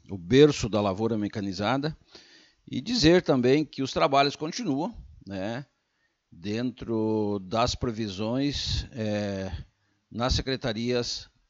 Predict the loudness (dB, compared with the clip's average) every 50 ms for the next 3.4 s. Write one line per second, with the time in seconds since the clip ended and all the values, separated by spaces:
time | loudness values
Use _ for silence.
0 | _ _ _ -2 4 4 6 6 6 4 2 2 0 -4 -6 -8 -12 -20 _ -20
1 | -20 -20 -20 -20 -20 _ _ -4 0 2 4 4 4 4 2 2 4 4 6 6
2 | 6 6 4 2 2 0 -2 -2 -2 -4 -4 -4 -6 -4 -4 -6 -6 -6 -2 0
3 | 0 0 2 0 -2 -4 -4 -6